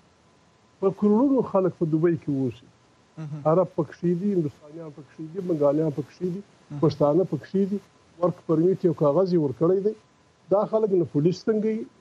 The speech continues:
Speaker 1: نه استخبارات تنګوي، خپل کار کوي، خپله زندګي کوي، راځي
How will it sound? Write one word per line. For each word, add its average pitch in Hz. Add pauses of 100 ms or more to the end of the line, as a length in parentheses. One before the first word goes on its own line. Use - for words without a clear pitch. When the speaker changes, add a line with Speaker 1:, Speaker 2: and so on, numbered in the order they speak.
Speaker 1:
نه 180
استخبارات 160
تنګوي، 208
خپل 165 (100)
کار 196
کوي، 202
خپله 190
زندګي 151
کوي، 202
راځي 156